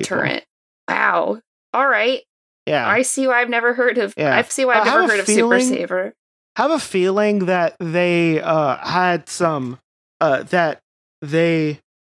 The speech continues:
Speaker 2: kinda hated that they were fighting Hitler.
Speaker 1: Yeah, yeah.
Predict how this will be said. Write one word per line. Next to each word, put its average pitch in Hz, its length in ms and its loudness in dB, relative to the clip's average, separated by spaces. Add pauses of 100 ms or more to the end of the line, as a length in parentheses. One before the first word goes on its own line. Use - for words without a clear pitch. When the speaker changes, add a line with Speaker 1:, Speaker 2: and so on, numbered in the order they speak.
(100)
Speaker 2:
kinda 196 460 0
hated 160 500 0
that 156 220 0
they 160 120 2
were 147 160 2
fighting 147 480 0
Hitler. 170 560 -2 (240)
Speaker 1:
Yeah, 220 540 2 (320)
yeah. 190 380 -4